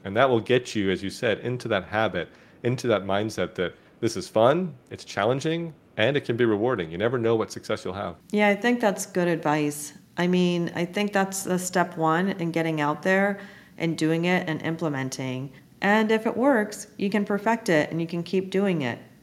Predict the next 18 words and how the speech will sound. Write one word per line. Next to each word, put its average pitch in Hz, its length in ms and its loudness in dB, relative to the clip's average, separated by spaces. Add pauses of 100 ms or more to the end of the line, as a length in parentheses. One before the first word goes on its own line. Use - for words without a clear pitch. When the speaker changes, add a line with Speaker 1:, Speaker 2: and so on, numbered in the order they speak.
(120)
Speaker 2:
And 185 120 0
if 196 140 -2
it 202 120 0
doesn't 254 360 0
work, 156 520 0
at 180 80 2
least 208 380 0
you 262 100 2
know 180 300 2
that 180 180 0
you 170 120 0
tried 151 460 0
it. 113 220 -2 (340)
And 185 180 0
maybe 180 720 2 (220)
the 180 100 -2
concept 190 600 -2
failed, 180 520 2